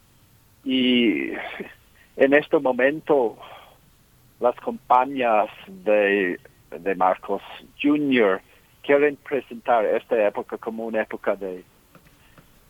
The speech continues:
de riqueza, de prosperidad, aunque la realidad es que todo esto resultó en, pues, la corrupción, eh, fue tanto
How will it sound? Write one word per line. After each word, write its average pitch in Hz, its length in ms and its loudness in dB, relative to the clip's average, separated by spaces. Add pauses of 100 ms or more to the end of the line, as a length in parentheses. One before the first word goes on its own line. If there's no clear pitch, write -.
(340)
de 107 200 2
riqueza, 113 800 -2
de 85 260 -6 (100)
prosperidad, 113 800 0
aunque 117 340 -2
la 110 120 0
realidad 104 640 0
es 110 120 -4
que 104 200 -10
todo 98 320 -6
esto - 440 -12
resultó 98 560 -6
en, 90 380 -8 (1400)
pues, 110 320 0
la 104 160 0
corrupción, 135 760 -2 (320)
eh, 90 500 -6 (800)
fue 113 200 2
tanto 143 480 0